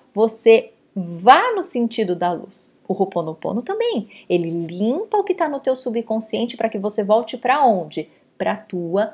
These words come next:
luz. Uma vez na luz,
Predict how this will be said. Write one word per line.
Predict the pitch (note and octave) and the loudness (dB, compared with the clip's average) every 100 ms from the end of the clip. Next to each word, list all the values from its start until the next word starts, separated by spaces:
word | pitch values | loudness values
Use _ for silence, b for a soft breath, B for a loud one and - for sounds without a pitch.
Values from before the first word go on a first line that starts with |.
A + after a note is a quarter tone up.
| - | -8
luz. | A3 C#4+ D#4 - - - b b | -2 0 0 -2 -8 -14 b b
Uma | F#3+ G#3 | 0 2
vez | G3 C4 E4+ | 6 6 6
na | A3+ G3 | 0 0
luz, | G#3 D4 A3+ - - | 0 -2 -2 -6 -18